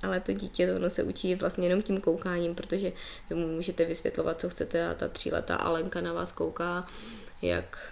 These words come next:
na nějakého nevím koho a stejně se jí hlavou honí to, že chce tam ke sluníčku a k nějakému tučňáku a podobně.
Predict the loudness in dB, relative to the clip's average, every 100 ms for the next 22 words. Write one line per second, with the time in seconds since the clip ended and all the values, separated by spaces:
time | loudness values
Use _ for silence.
0 | -2 0 0 0 0 0 0 2 2 0
1 | 0 0 2 4 4 2 -2 -6 -12 -12
2 | -14 -4 2 4 4 4 4 6 6 6
3 | 2 2 2 2 2 -2 -2 0 -2 0
4 | -2 -2 -2 -2 -4 0 2 4 2 0
5 | 0 0 0 -2 -2 0 0 0 0 2
6 | 2 2 2 2 2 0